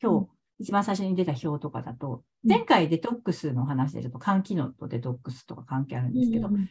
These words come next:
Speaker 1: ぱりまずでも腸からきれいにしていったりとかした方がいいので、今日のやっぱり赤、あの、避けた方、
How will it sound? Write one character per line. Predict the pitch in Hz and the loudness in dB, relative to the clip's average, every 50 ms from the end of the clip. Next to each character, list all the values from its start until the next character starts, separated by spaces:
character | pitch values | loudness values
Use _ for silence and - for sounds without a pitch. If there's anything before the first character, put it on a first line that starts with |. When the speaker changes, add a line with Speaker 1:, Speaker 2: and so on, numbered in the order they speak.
| _ _ - | _ _ 0
Speaker 1:
ぱ | - 302 | 2 4
り | |
ま | 349 392 | 6 6
ず | 330 240 | 6 6
で | 220 | 4
も | 180 | 4
腸 | 180 - 359 381 359 | 2 2 2 2 4
か | - 190 165 | 4 4 4
ら | 175 | 4
き | - - 208 | 0 -2 0
れ | 170 151 | 0 2
い | 139 | 2
に | 147 | 0
し | 139 - | -2 -4
て | - 127 | -4 -6
い | 135 | -6
っ | 131 131 | -6 -4
た | - 131 | -4 -2
り | 123 120 | -2 -2
と | 123 127 | -4 -6
か | - 143 139 | -8 -10 -8
し | - | -6
た | - 143 | -6 -6
方 | 139 160 147 135 | -4 -4 -6 -6
が | 131 - 147 | -6 -6 -4
い | 151 143 | -2 0
い | |
の | 135 131 127 - | 0 0 0 0
で、 | 233 330 349 339 277 196 - - - _ _ _ - | 0 0 2 4 4 2 2 -2 -8 _ _ _ 0
今 | 381 320 240 | 4 4 6
日 | 185 | 6
の | 151 | 4
や | 156 | 2
っ | 156 | -2
ぱ | - 143 | -2 -2
り | |
赤、 | 143 - - 175 165 - - | -2 -2 0 0 -2 0 0
あ | 165 | 0
の、 | 156 147 143 139 135 135 135 135 - - - - _ - - | 0 0 0 0 0 0 -2 -2 -4 -8 -12 -16 _ -8 -6
避 | 214 196 | -4 -4
け | 175 | -2
た | - 135 131 | -2 -2 -2
方、 | 127 151 135 135 131 - | -2 -2 -4 -6 -6 -8